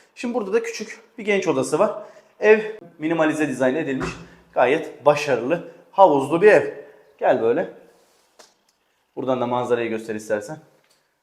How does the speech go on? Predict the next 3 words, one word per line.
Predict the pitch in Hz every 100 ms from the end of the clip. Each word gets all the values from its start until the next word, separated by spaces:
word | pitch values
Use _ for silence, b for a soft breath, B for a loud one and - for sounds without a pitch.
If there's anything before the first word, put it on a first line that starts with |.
| _ _ _ _ _ _ _ _ _ _ _ _ _ _
Anadolu | 175 170 170 165
Oteli | 156 147
karşımızda. | 151 147 147 139 135 139